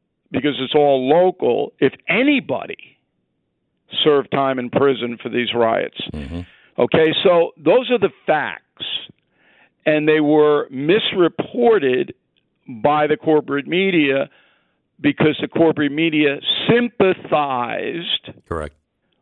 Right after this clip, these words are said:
Speaker 1: with the protesters, okay?
Speaker 2: Mm-hmm.
Speaker 1: The famous thing was the, uh, C N N reporter standing in front of the burning building going, "Hey, it's mostly peaceful, but, uh, bur-, building's burning
Speaker 2: Right,
Speaker 1: down."
Speaker 2: right, right.
Speaker 1: Yeah, okay.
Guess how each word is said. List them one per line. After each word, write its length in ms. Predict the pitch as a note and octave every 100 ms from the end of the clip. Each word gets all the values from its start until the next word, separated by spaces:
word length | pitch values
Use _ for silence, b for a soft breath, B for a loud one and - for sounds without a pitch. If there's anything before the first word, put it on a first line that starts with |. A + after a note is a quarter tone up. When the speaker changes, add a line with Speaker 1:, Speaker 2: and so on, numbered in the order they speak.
| _
Speaker 1:
with 360 | - D3+ E3 D#3+ - - _ B2
the 140 | D3
protesters, 1080 | - D3+ D3 - G2+ G2 - - - - - - _ _ _
okay? 280 | A2+ C3+ F#3 G3+ _ _ -
Speaker 2:
Mm-hmm. 280 | D#2 D2+ G#2+
Speaker 1:
The 80 | B2+
famous 360 | D3+ D3 D3 -
thing 220 | D3+ D3
was 200 | C#3+ C#3
the, 360 | - - - B2+
uh, 240 | B2 A#2+ B2
C 100 | D#3
N 100 | D3
N 140 | D3 D3
reporter 420 | C#3+ - D3 C3+
standing 240 | - D3 C#3
in 20 |
front 160 | C3+ C#3+
of 40 |
the 140 | B2+ C3
burning 640 | - - - C#3+ C#3 C3
building 460 | B2+ F3 E3 D3 C#3+
going, 280 | C3+ C3+ C#3+
"Hey, 220 | F3+ E3+
it's 140 | D#3+ D#3+
mostly 300 | D3+ C#3 C#3
peaceful, 500 | - D3 - - -
but, 220 | - - -
uh, 140 | - -
bur-, 240 | D3+ C#3+ - - _ -
building's 300 | D3+ C3 A#2+
burning 240 | - E2+
Speaker 2:
Right, 20 | D#2+
Speaker 1:
down." 80 | D2+
Speaker 2:
right, 140 | D2
right. 160 | D2+ - -
Speaker 1:
Yeah, 120 | -
okay. 180 | - -